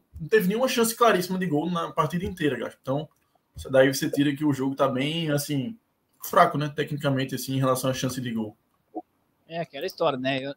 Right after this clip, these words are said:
Speaker 2: eu não te mato, mas eu não morro, mas eu também não te mato. Então a gente deixa tudo pra depois. Chegando o Atlético Paranaense, o Felipe Chiquete invadiu a área, bateu pro gol, o goleiro, eh, Bruno Corrêa fica com ela.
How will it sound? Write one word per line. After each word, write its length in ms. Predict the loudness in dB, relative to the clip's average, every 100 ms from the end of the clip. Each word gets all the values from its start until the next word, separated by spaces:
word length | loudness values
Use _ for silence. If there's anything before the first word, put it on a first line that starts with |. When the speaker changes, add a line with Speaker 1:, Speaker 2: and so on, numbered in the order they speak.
| -4
Speaker 2:
eu 100 | 0
não 160 | 2
te 160 | 2 2
mato, 400 | 4 4 4 2
mas 180 | 2 4
eu 100 | 4
não 180 | 4 2
morro, 280 | 6 6 6
mas 160 | 2
eu 80 | 2
também 200 | 0 2
não 120 | 0
te 100 | 0
mato. 360 | 4 6 4 -2
Então 200 | 2 6
a 60 | 6
gente 260 | 4 -2
deixa 240 | 2 2 2
tudo 220 | -2 2
pra 100 | 4
depois. 460 | 4 4 2 0 -8 -12 -10
Chegando 560 | 0 2 6 6 6 8
o 80 | 8
Atlético 420 | 8 6 2 2
Paranaense, 640 | 2 2 2 2 0 2
o 80 | 0
Felipe 360 | 2 0 0 -4
Chiquete 560 | -6 2 6 6 6 2
invadiu 280 | 4 4
a 60 | 4
área, 180 | 4 4
bateu 280 | 2 0 -4
pro 120 | -2
gol, 180 | 2 2
o 20 |
goleiro, 340 | 2 2 4
eh, 160 | 4 2 _ _
Bruno 280 | 4 4 6
Corrêa 320 | 6 8 6
fica 200 | 4 -4
com 160 | -8 -4
ela. 220 | -2 -4